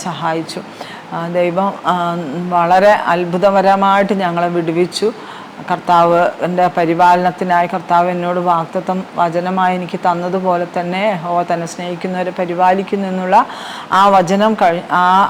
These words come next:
അതിനു മുമ്പുള്ള ദിവസങ്ങളിൽ കർത്താവ് എനിക്ക് തന്ന് എന്നെ ധൈര്യപ്പെടുത്തിയതുപോലെ തന്നെ കർത്താവ് ഞങ്ങളെ കുടുംബമായിട്ട് കർത്താവ് പരിപാലിച്ച് ജീവനുള്ളവരുടെ ദേശത്ത് യഹോവയുടെ മുമ്പാകെ നടന്ന് അവൻ്റെ നാമത്തെ ഉയർത്തുവാനും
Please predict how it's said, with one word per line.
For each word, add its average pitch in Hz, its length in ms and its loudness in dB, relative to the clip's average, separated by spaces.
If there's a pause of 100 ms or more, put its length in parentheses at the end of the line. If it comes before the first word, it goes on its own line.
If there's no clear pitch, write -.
അതിനു 185 220 -2
മുമ്പുള്ള 185 340 0
ദിവസങ്ങളിൽ 185 600 -4
കർത്താവ് 180 360 0
എനിക്ക് 175 280 -6
തന്ന് 175 200 -4
എന്നെ 180 140 -6
ധൈര്യപ്പെടുത്തിയതുപോലെ 185 1120 -2
തന്നെ 196 340 0 (460)
കർത്താവ് 175 420 2
ഞങ്ങളെ 170 400 0
കുടുംബമായിട്ട് 170 680 -4
കർത്താവ് 170 440 -2
പരിപാലിച്ച് 170 560 -2
ജീവനുള്ളവരുടെ 170 680 -2
ദേശത്ത് 170 460 -6
യഹോവയുടെ 175 460 -4
മുമ്പാകെ 170 440 -2
നടന്ന് 175 480 -4 (440)
അവൻ്റെ 175 200 0
നാമത്തെ 175 480 -2
ഉയർത്തുവാനും 185 760 0